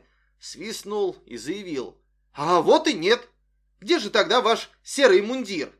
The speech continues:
И своего черномазого у вас нет! Я ведь видел конфедератов в кино. Они всегда ходят в серых мундирах и почти всегда со своим черномазом и с большой саблей с кисточкой. А у вас сабля с кисточкой есть?»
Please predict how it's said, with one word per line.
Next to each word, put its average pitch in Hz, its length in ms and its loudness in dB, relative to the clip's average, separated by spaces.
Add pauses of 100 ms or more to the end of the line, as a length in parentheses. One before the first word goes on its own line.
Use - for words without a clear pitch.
(400)
И 151 160 -10
своего 214 400 0
черномазого 262 800 2
у 262 120 -2
вас 254 260 0
нет! 240 340 -6 (440)
Я 139 200 -6
ведь 208 280 -10
видел 262 400 -6
конфедератов 202 880 -2
в - 60 -20
кино. 202 440 -6 (360)
Они 220 320 -4
всегда 240 560 2
ходят 180 380 0
в - 40 -18
серых 202 300 -2
мундирах 339 560 -2 (340)
и 196 80 -10
почти 269 380 2
всегда 277 400 2
со 285 140 -8
своим 262 360 -4
черномазом 226 880 -2 (300)
и 254 320 -6 (100)
с - 80 -20
большой 240 460 -2
саблей 180 420 -2
с 269 80 -12
кисточкой. 254 720 -10 (400)
А 147 160 -8
у 156 40 -8
вас 190 420 -2 (220)
сабля 180 400 0
с - 80 -10
кисточкой 277 500 -8
есть?» 370 460 -6